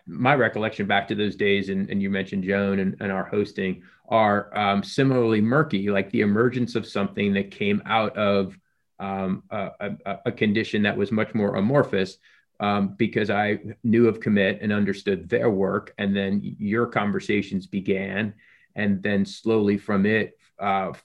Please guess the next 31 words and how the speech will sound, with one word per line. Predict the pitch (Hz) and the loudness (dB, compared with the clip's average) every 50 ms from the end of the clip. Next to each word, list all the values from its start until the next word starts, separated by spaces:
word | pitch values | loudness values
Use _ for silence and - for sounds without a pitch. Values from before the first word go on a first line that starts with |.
| _ | _
fo-, | - 110 107 - - - | -6 -6 -6 -6 -8 -12
formed | - - 113 110 107 107 101 101 98 92 - | -8 -4 -2 0 0 2 2 0 0 -2 -2
a | - 104 104 | -4 -2 0
much | 101 104 101 104 101 - - | 0 2 0 0 -2 -2 -2
more, | 107 101 101 | -2 -2 -2
for | 95 - 110 107 | -2 -2 -2 -4
example, | 104 95 92 101 101 98 98 - 98 98 101 101 98 98 - _ _ _ _ | -2 -2 -2 -2 -2 -2 -2 -2 0 0 2 0 0 -4 -8 _ _ _ _
targeted | - - - 113 110 107 95 107 98 104 101 - | -6 0 2 4 4 4 4 2 2 2 0 -2
service | - - 160 165 151 117 - - | 0 0 2 2 2 0 0 0
endeavor | 107 101 92 101 98 98 92 95 92 95 | 0 2 2 4 2 2 2 0 0 -2
for | - - 104 98 95 98 95 95 92 - - | -4 -4 -2 0 2 2 2 0 -2 -2 -4
independent | 113 101 98 98 - 110 98 98 95 95 | -4 -2 -2 -2 0 0 0 0 -2 -4
schools | - - 101 98 98 95 98 | -6 -4 -4 -2 -2 -4 -4
like | 92 92 - | -6 -6 -2
Parrish, | - 151 156 139 98 95 - - | 0 0 2 2 2 0 -2 -2
where | 107 104 | -2 0
we | 101 104 107 | 2 2 2
were | 98 104 101 104 - - | 2 2 2 0 0 -4
essentially | 101 - - 107 101 101 - 104 98 98 98 95 98 98 - - _ _ _ - | -8 -8 -4 -4 -4 -4 -4 -4 -2 0 0 0 0 -2 -6 -12 _ _ _ -4
invited | 120 101 98 92 98 98 101 95 107 107 98 92 - | -2 0 0 2 2 2 2 4 2 0 0 -2 -4
to | - 104 98 98 98 98 98 101 - _ _ _ _ - | -4 -2 -2 0 0 -2 -2 -4 -8 _ _ _ _ -6
not | - 104 107 113 117 - - - | -4 -2 0 -2 -2 -4 -8 -20
spray | - - - _ _ - 107 110 117 113 | -20 -20 -20 _ _ -4 0 2 4 4
our | 107 101 98 | 4 2 0
kids | 98 - - 120 110 101 95 - - | -2 -2 0 0 0 0 -2 -4 -2
out | 110 110 110 107 | -2 0 0 0
across | 98 - - - 110 107 107 - - | -2 -4 -4 -2 0 0 0 -2 -4
the | - | -2
Metroplex | 95 98 120 131 - 104 - - 110 101 101 - - - | 0 0 0 0 -2 -4 -4 -2 -2 -2 -2 -2 -4 -6
to | 107 | -6
different, | 98 101 107 101 - 110 101 110 - | -2 -2 -2 -2 -2 -2 -4 -4 -6